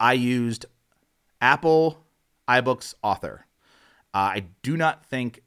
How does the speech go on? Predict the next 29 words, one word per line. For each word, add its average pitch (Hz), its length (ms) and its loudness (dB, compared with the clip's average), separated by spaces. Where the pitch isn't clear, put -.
it's, - 360 -10
like, 98 260 -8
I 92 40 -16
think 120 120 -4
it's 120 100 -8
a 101 40 -8
discontinued 104 680 -8
product, 90 400 -6
unfortunately. 78 720 -14
But 143 400 2
it - 360 -20
was 110 80 -10
a 117 60 -2
really 170 240 2
simple 147 560 -2
ebook 131 460 0
P 131 140 -4
D 120 140 0
F 113 160 -2
maker, 101 540 -4
uh, 101 180 -4
with 95 120 -8
multiple 110 280 -4
pages, 101 800 -4
chapter 98 320 -6
breakdowns, 95 500 -6
all 92 100 -4
that 90 120 -6
stuff. 90 380 -6